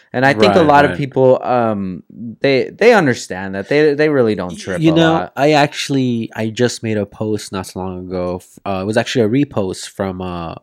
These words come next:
Speaker 2: a, a brand that I follow and that I, um, you know, I, I get inspiration from. They're called Slush Cult.
Speaker 1: Okay.
Speaker 2: Um, they're more like, s-, uh, they're more about apparel and, you know, creating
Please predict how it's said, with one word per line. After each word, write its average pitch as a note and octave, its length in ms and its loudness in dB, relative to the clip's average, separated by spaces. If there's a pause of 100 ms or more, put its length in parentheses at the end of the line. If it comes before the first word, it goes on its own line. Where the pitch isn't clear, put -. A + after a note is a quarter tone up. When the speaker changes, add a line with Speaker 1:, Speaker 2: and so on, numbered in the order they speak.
Speaker 2:
a, F#2 240 -10
a F#2 60 -14
brand F#2 360 -6
that F2 120 -8
I E2+ 120 -8
follow F#2 580 -8
and F2+ 160 -8
that E2+ 120 -10
I, E2+ 240 -8
um, E2 480 -14
you C#3+ 80 -10
know, E3 180 -8
I, D3 200 -6
I C3 60 -2
get B2 140 -4
inspiration G2+ 540 -8
from. G2+ 240 -10
They're F#2+ 100 -10
called - 240 -10
Slush F2 360 -10
Cult. A2+ 320 -6 (100)
Speaker 1:
Okay. C3 280 -2 (300)
Speaker 2:
Um, F#2+ 300 -4
they're F#2+ 100 -6
more F#2+ 260 -6
like, F2+ 360 -8
s-, - 320 -16
uh, F2+ 560 -6
they're G2 140 -8
more G2 240 -4
about F2 340 -8
apparel F#2 640 -8
and, F2 180 -14
you F2+ 100 -12
know, F2 180 -14
creating F2 560 -12